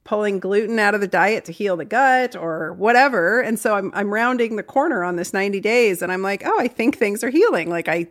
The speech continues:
I feel, you know, I feel, um, I don't need as much thyroid hormone to every day as well. So I'm playing with that, but I, it's, yeah, it's, it's been pretty remarkable. But I love that, what you said, like, "It doesn't serve me well." And I was like, "That is,"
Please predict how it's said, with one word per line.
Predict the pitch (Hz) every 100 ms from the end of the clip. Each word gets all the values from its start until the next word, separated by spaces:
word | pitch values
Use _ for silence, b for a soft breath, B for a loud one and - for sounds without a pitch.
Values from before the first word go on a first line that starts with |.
| -
I | 175
feel, | 170 - 170 160 180 208 B B B B B
you | 240
know, | 190 190
I | 220
feel, | - 220 202 202 202 208 196
um, | 180 175 170 170 175
I | 202
don't | 214
need | 180 185
as | 214
much | 240 240
thyroid | - 240 233 240
hormone | 254 240 240 269 311 320 -
to | 254 208 _
every | 220 220 240
day | 233 240 269
as | 196 208
well. | 185 202 370
So | - 196
I'm | 175
playing | 180 - 202 208
with | 202 190
that, | 175 269 269
but | 190
I, | 202 202 -
it's, | 233 - - 466
yeah, | 160
it's, | 175 -
it's | 269 -
been | 277
pretty | 277 269
remarkable. | 247 208 214 226 180
But | -
I | 233
love | 262 311 302
that, | 185 196 -
what | 156
you | 196
said, | - 415 339 -
like, | 175 180
"It |
doesn't | 175 180 190
serve | - 311 330
me | 165
well." | 147 160
And | 165
I |
was | 180 190
like, | 180
"That | - 185
is," | 196